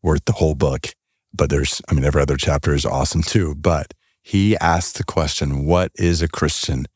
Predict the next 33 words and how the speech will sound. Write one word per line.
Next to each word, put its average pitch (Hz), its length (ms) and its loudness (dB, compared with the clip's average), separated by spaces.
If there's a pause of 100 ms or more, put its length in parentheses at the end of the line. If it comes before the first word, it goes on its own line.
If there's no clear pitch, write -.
(280)
And 82 120 4
he 73 220 2
answers 80 440 2
it. 71 120 -4
He 85 100 -2
says, 76 300 0
"The 71 160 -2
richest 85 560 0
answer 87 340 0
I 82 140 2
know 78 320 0 (320)
is 82 200 2
that 76 100 2
a 73 80 0
Christian - 640 0 (200)
is 78 180 -4
one 82 340 2
who 85 180 2
has 76 380 0
God 80 560 0 (260)
as 78 260 0
Father." 69 520 -6 (540)
If 98 280 0
you 127 100 4
want 107 260 2
to 107 60 2
know 80 400 0 (220)
how 80 160 2
well 92 500 2
a - 80 -4
person 92 540 -2
understands 98 760 0
Christianity, 95 680 0